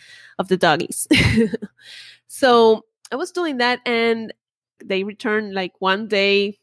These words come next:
earlier than they were supposed to. So I could finally take care of everything else, of my family, my apartment. My apartment had some serious damages. So I had to move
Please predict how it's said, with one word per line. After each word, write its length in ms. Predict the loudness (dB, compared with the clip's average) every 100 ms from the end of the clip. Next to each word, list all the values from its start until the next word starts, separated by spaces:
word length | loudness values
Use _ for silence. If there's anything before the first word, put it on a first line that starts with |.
| _
earlier 680 | 0 2 4 4 4 2 0
than 280 | -4 -6 -4
they 120 | -4
were 120 | -2
supposed 580 | -4 -6 -2 -2 -2 -6
to. 260 | -4 -4 -4 _ _ -20 -20 -20 _
So 180 | 0 2
I 140 | 2
could 200 | 0 -4
finally 760 | 0 0 2 0 0 0 -2 -4 _ _ _ _
take 240 | 2 2
care 180 | 2 2
of 120 | 2 0
everything 360 | -2 -2 0 0
else, 520 | 0 -2 -6 -16 -20
of 200 | -12 -12 -10
my 180 | -10 -8
family, 800 | -2 2 4 4 4 4 2 0
my 200 | -2 -2
apartment. 800 | -4 -6 -4 -4 -2 -2 -2 -2
My 100 | 0
apartment 560 | 0 2 0 0 -2 -2
had 380 | -2 0 0
some 240 | -2 -6 -4
serious 1040 | -6 -4 0 2 4 4 6 4 2 -2 -8
damages. 840 | -2 0 0 -4 -8 -14 -16 -18 _ _ _ _ _ _ _
So 220 | 0 2
I 60 | 2
had 240 | 0 -2
to 100 | -4
move 640 | 0 2 4 2 -4 -20